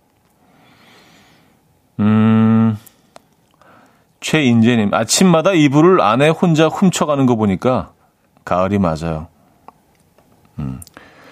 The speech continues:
우리가 이불을 대하는 태도에서 계절을 느끼죠. 여름에는 주로 이렇게 걷어내고, 차버리고, 밀어내고, 저기 어디 그 침대 바닥으로 떨어져 있기도 하고, 어디 그, 그 돌돌 말려가지고 한쪽으로 몰려 있기도 하고.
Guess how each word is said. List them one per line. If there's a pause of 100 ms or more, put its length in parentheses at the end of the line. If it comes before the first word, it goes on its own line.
(240)
우리가
이불을
대하는
태도에서
계절을
느끼죠. (840)
여름에는
주로
이렇게
걷어내고,
차버리고, (240)
밀어내고, (760)
저기
어디
그 (400)
침대
바닥으로
떨어져
있기도
하고,
어디
그, (360)
그
돌돌
말려가지고
한쪽으로
몰려
있기도
하고.